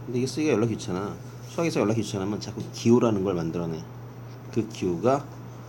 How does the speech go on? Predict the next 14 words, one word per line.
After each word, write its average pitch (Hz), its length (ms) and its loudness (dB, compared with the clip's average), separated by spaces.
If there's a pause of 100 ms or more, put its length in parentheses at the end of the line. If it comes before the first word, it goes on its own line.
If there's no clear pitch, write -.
(320)
루트야. 101 400 -2 (1800)
응? 98 120 0 (420)
이때 107 180 -4
이 95 220 2
알 98 240 4
모양을 120 380 6
변형시켜서 92 640 -2
이렇게 92 460 -2
기호를 90 260 0
새롭게 92 220 -4
만들어낸 80 360 -4
거야. 62 220 -10 (1160)
응? 101 160 0 (920)
이놈을 104 760 6